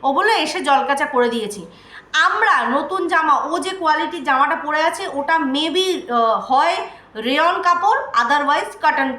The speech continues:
কটন কাপড়, কটন বলতে যাচ্ছি, কটন কাপড়। পরিষ্কার আমি বলে দিচ্ছি, ঠিক আছে? গার্মেন্টসের কাজ নিজেও একটু করেছি তো, এই বিষয়টা নলেজ আছে। ওটা রেয়ন আর নয়তো কটন।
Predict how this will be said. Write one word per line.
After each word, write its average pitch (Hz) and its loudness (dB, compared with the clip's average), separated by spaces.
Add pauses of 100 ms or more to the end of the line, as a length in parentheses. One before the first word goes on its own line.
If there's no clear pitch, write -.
কটন 302 0
কাপড়, 170 -4 (400)
কটন 262 0
বলতে 185 -8
যাচ্ছি, 165 -12
কটন 285 0
কাপড়। 165 -10 (420)
পরিষ্কার 381 0
আমি 330 0
বলে 240 2
দিচ্ছি, 185 -8
ঠিক 359 -6
আছে? 254 -4 (280)
গার্মেন্টসের 254 -2
কাজ 294 0
নিজেও 277 -4
একটু 294 -12
করেছি 277 -6
তো, 403 -2
এই 240 0
বিষয়টা 247 -4
নলেজ 196 -6
আছে। - -10 (360)
ওটা 285 0
রেয়ন 311 2
আর 339 2
নয়তো 277 0
কটন। 269 -2